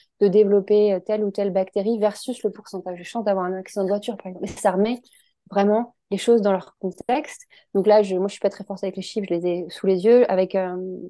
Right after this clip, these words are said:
une, comme par exemple, si tu manges du poisson cru, t'as une chance sur cent mille d'attraper une mauvaise bactérie, mais t'as quatre chances sur cent mille de mourir d'un accident de voiture.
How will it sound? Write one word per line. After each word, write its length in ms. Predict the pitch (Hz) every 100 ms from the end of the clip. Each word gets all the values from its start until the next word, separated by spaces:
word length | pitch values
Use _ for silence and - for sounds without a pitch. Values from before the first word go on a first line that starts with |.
| 196 _ _ _ _ -
une, 360 | 196 196 190 185
comme 140 | 202
par 120 | 202
exemple, 240 | 202 226 226
si 120 | -
tu 120 | -
manges 160 | 202 190
du 100 | 196
poisson 320 | 208 208 208
cru, 240 | 196 247
t'as 160 | 247 196
une 80 | 196
chance 260 | - 233
sur 200 | - -
cent 180 | - 214
mille 200 | 214 220
d'attraper 340 | 190 - 180
une 80 | 190
mauvaise 240 | 185 180 180
bactérie, 500 | 175 - 185 262 - _ _ _
mais 80 | 185
t'as 100 | 202
quatre 240 | 196 233 220
chances 240 | 262 269
sur 140 | 220
cent 160 | - 202
mille 180 | 202 240
de 80 | 202
mourir 240 | 196 214
d'un 120 | 196
accident 260 | 190 - 208
de 60 |
voiture. 340 | 202 208 214